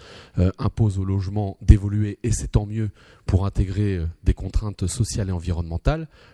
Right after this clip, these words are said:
le coût du logement explose. Le seul endroit où on ajoute des couches de réglementation, de contraintes légitimes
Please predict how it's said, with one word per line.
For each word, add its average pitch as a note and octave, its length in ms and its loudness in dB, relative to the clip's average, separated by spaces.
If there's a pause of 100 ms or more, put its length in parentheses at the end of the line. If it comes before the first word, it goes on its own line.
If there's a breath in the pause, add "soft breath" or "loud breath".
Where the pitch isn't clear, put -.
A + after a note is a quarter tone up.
(100)
le F#2+ 160 6
coût - 180 -4
du F#2+ 120 -4
logement G#2 460 -2 (380)
explose. A#2 480 2 (880)
Le G2 120 8
seul F#3+ 340 2
endroit C3+ 400 0
où G2+ 100 -4
on G#2 140 0
ajoute B2 300 0
des A2+ 120 0
couches A#2 300 -2
de G2+ 80 0
réglementation, F#2+ 760 -2
de F#2 100 0
contraintes - 540 -2
légitimes G2+ 680 -2